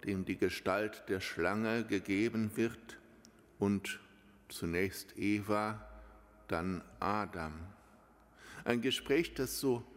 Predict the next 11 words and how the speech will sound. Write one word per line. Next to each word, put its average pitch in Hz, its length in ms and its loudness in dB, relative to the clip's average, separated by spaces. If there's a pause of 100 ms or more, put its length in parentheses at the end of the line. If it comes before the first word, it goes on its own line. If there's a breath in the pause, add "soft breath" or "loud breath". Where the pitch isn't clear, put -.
(260)
einfach 165 580 -2
beginnt, 127 520 0 (1200)
so - 220 2
einladend 107 880 0
beginnt 117 760 -4 (800)
und 101 140 0
so 117 160 6
fatal 107 880 0
endet. 90 420 -4 (1500 loud breath)
Nicht 143 360 2
nur 156 400 6